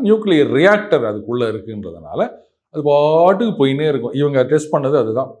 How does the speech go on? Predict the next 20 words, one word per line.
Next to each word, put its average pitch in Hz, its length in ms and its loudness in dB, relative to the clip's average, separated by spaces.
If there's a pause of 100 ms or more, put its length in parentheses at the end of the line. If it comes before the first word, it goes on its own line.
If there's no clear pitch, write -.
(520)
ஃபோர்டீன் 240 600 2
தௌசண்ட் 151 540 2
கிலோமீட்டர் 185 640 2
அது 170 180 0
பாட்டுக்கு 139 560 2
உலகத்தை 147 440 0
சுத்திட்டு 131 340 -4
வந்திருக்கு. 110 200 -8
மூணு 139 260 -4
தடவை 147 260 0
சுத்திச்சான்னு 127 440 -6
தெரியல, 117 280 -4
மாம்பழம் 117 420 -4
கேட்டுக்கிறதுக்கு. 98 560 -4 (240)
அவங்க 175 220 2
ஊர்ல 170 200 4
மாம்பழம் 147 440 0
இல்ல 123 220 -4
ரஷ்யால. 113 440 -2 (480)
Maybe 151 640 2